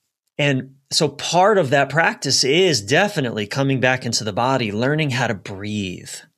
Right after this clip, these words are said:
learning how to relax our nervous systems so that,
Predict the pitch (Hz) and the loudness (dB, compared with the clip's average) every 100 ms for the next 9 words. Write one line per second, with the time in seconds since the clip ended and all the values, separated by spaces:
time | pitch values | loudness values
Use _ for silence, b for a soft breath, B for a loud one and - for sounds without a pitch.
0 | _ _ _ _ _ 110 127 139 135 131 | _ _ _ _ _ -4 0 2 2 0
1 | 107 127 117 117 - 123 117 113 - b | 0 0 0 0 -2 -2 -2 -4 -6 b
2 | b b - 120 113 123 - 135 117 117 | b b -6 -2 0 0 0 -2 -2 0
3 | 139 131 127 - 113 - 104 95 92 - | 0 0 0 -2 -2 -4 -8 -6 -2 -2
4 | 113 101 104 101 104 | -2 -2 -2 -2 -4